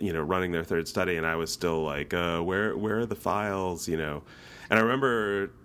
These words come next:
talking to them, you know, and, and sort of figuring out through this conversation, like, I would be sitting there feeling like, "I'm so behind. I, I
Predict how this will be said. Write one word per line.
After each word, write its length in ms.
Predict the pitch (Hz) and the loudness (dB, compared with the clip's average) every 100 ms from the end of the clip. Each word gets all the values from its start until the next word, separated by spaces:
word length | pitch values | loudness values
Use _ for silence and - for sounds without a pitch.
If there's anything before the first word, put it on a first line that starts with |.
| - - - - | -20 -20 -20 0
talking 480 | 127 135 147 107 98 | 2 2 2 0 0
to 140 | 107 | 0
them, 760 | 90 87 85 82 87 82 82 - - | 2 2 2 0 -2 -2 -4 -4 -4
you 120 | 92 | -2
know, 280 | 80 76 73 | 0 0 0
and, 340 | 85 87 85 - | -2 -2 -4 -2
and 380 | 92 87 87 - | -2 0 -4 0
sort 160 | 104 | -2
of 60 | 87 | 0
figuring 420 | - 117 104 90 | 0 2 2 2
out 280 | 92 92 - | 0 0 -4
through 140 | 92 | -6
this 200 | 82 80 | -4 -4
conversation, 920 | 92 78 76 76 101 107 90 82 80 | -4 -4 -4 -2 -2 0 -2 -2 -2
like, 340 | 76 76 73 - - - - - - - - - - - | -4 -4 -6 -10 -20 -20 -20 -20 -20 -20 -20 -20 -20 0
I 120 | 120 | 2
would 120 | 113 113 | 2 0
be 80 | |
sitting 240 | 107 104 98 | -2 0 0
there 120 | 92 | -2
feeling 340 | 98 92 90 | 0 0 0
like, 260 | 87 82 - - | 0 -2 -4 -8
"I'm 120 | 98 | -6
so 640 | 95 - 104 104 104 101 90 | -4 0 2 4 2 0 -2
behind. 680 | 92 95 104 98 92 82 | -2 0 2 2 -2 0
I, 240 | 85 87 85 | 0 0 0
I 360 | 90 87 87 | 0 0 0